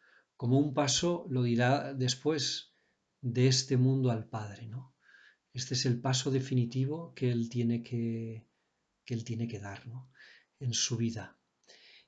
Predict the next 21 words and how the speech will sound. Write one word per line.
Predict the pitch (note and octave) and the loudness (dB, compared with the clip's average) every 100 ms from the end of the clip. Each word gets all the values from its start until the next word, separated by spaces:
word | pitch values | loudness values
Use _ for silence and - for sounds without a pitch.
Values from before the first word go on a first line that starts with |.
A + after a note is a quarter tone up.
| _ | _
Y | F3 C#3+ C#3 C3+ C3 C3 C3 B2+ B2+ - _ _ _ _ _ _ _ _ _ _ _ _ _ _ _ _ _ _ | 4 8 8 6 2 4 8 8 6 2 _ _ _ _ _ _ _ _ _ _ _ _ _ _ _ _ _ _
en | D3+ C#3 | 6 8
esta | D3+ - D#3+ | 6 6 2
cena, | - F#3 E3+ G#3 A#3 - _ _ | 8 8 8 4 0 -16 _ _
que | C3 | 2
para | B2 A#2 | 4 4
nosotros | A#2 A#2 C3 C3+ | 4 2 0 2
se | |
ha | B2+ | 4
convertido | B2+ B2 C3+ C3+ | 4 4 4 4
en | |
la | B2 | 4
Eucaristía, | A#2 B2 A2 G#2 - - D#3 F3 | 2 -2 -2 -2 -2 0 0 0
en | D3+ | 0
el | B2 | 2
sacramento | A#2 B2 B2 G#2+ A2+ C3+ B2+ C3 | 2 0 -2 -4 0 0 0 0
de | B2 | 0
nuestra | B2+ C3 - B2+ | 0 0 -4 -6
fe, | D3 F3+ - - - - - _ | -4 -6 -8 -16 -18 -18 -20 _
pues | - C3+ - | 2 2 4
Jesús, | C#3 - D#3+ F#3 F#3+ - - | 2 2 4 4 2 -2 -4